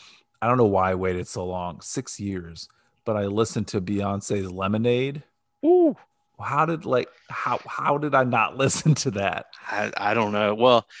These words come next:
Speaker 1: <sighs>
Speaker 2: it helps that I'm married to a huge fan. So,
Speaker 1: Mm.
Speaker 2: you know, that was, like, she would play that album when that album came out. She would play that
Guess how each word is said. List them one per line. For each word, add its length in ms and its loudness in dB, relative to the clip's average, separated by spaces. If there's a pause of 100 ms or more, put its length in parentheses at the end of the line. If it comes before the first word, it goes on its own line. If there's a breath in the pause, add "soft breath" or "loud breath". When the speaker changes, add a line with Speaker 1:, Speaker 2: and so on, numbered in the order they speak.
Speaker 1:
<sighs> 240 -6
Speaker 2:
it 140 8
helps 380 4
that 120 2
I'm 200 2
married 400 -4
to 160 0
a 40 2
huge 360 -8
fan. 440 0
So, 440 0
Speaker 1:
Mm. 240 -4 (100)
Speaker 2:
you 120 -2
know, 120 -2
that 260 0
was, 380 -2
like, 280 -4 (1200 soft breath)
she 360 -2
would 180 -2
play 200 0
that 200 2
album 300 -2
when 80 -2
that 160 -2
album 320 -2
came 240 -8
out. 320 -2
She 140 -4
would 100 -6
play 120 0
that 180 0